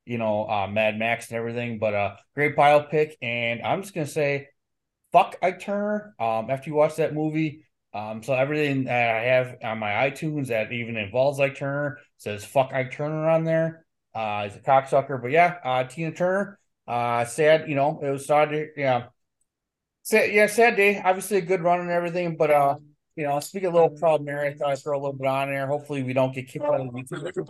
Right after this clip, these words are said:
And another ad. Awesome. Glad it's really back on me.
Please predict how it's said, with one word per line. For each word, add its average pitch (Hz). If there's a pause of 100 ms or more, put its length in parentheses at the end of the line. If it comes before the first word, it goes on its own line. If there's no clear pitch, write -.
And 220
another 190 (220)
ad. 135 (240)
Awesome. 127 (2000)
Glad 139
it's 147
really 143
back 127 (180)
on 98
me. 92